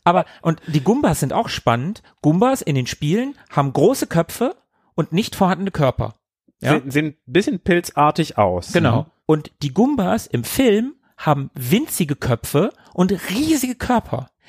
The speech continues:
Speaker 1: Sie sind genau das Gegenteil von dem, was sie im Spiel sind, optisch.
Speaker 2: Hm.
Speaker 1: So als wenn die Macher gewusst haben, wir machen hier von allem das Gegenteil.
Speaker 2: Ja.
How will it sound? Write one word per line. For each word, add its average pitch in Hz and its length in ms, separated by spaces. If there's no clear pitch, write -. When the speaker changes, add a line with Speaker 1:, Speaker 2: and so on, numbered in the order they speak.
Speaker 1:
Sie 185 180
sind 220 220
genau 165 360
das 277 200
Gegenteil 233 420
von 165 180
dem, 196 200
was 196 160
sie - 80
im 160 100
Spiel 233 420
sind, 117 360
optisch. - 720
Speaker 2:
Hm. 110 340
Speaker 1:
So 156 180
als 185 240
wenn 180 120
die 165 100
Macher 180 640
gewusst 156 500
haben, 147 320
wir 156 160
machen 185 280
hier 175 180
von - 260
allem 233 300
das 190 220
Gegenteil. 120 600
Speaker 2:
Ja. 135 180